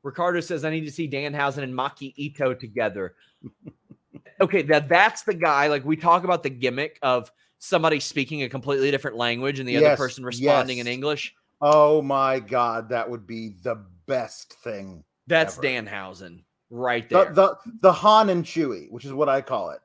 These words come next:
Speaker 2: where, where, where we understand half of the conversation, but they both understand both halves. And I,
Speaker 1: Oh,
Speaker 2: I, I'm,
Speaker 1: I, I would love it if
Speaker 2: Yeah.
Speaker 1: Danhausen is, like, mediating
Speaker 2: Yeah.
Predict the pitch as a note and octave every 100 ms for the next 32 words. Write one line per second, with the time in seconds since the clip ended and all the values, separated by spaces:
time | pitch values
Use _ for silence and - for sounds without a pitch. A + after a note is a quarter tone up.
0 | _ _ _ _ D3 F3 E3+ F3 F#3 F#3+
1 | E3+ G3+ E3+ F#3 C#4+ C4+ A3+ - - G#3+
2 | F#3 D#3 G3 D#3+ E3 D#3+ D#3+ C#3 C3 C#3
3 | A#2+ A#2 F2+ _ _ _ _ _ F#3+ D#3
4 | C#3 A2 G#3 A#3+ D#3+ G3 F#3+ F3 E3+ E3
5 | C3 F3 D#3+ C3+ G#2 G2+ - C3 A3+ A3+
6 | F3 C3+ A#2 F#3 A3 F3+ G#3 E4+ D4+ G3
7 | D3+ C3 A#2 C3+ - _ _ _ E3 D3+
8 | D#3+ F3+ A#3 G#3+ G3 E3+ D3 D#3 D#3 D#3
9 | C3 C#3+ C#3+ F#3 G#3 F3 C#3 B2+ A#2+ A2+